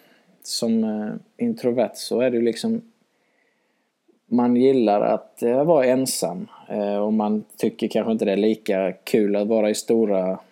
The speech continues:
stora folksamlingar, men man kan liksom ändå tycka att det, det är kul att ha liksom umgänge med nära vänner då. Eh, eh, man, eh, liksom ett fåtal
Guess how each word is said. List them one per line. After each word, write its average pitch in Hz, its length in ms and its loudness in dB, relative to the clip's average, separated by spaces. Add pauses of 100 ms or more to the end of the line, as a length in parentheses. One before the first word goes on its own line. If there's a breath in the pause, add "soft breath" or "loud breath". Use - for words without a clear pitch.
(200 soft breath)
stora 95 920 -2
folksamlingar, 98 640 -4
men 107 140 0
man 113 140 0
kan 120 160 -6
liksom 123 380 -4
ändå 113 180 0
tycka 107 320 -2
att 101 100 -4
det, 104 380 0
det 117 140 -2
är 117 140 -4
kul 113 380 2
att - 640 -4
ha 104 240 0
liksom 104 580 -4
umgänge 110 520 0
med 104 260 -2 (440)
nära 110 460 0
vänner 139 320 2
då. 123 140 0 (500)
Eh, 101 280 -10 (1900)
eh, 110 260 -10
man, 107 340 -4
eh, 104 420 -6 (420)
liksom 95 380 -12 (540)
ett 117 180 -8 (220)
fåtal 104 760 0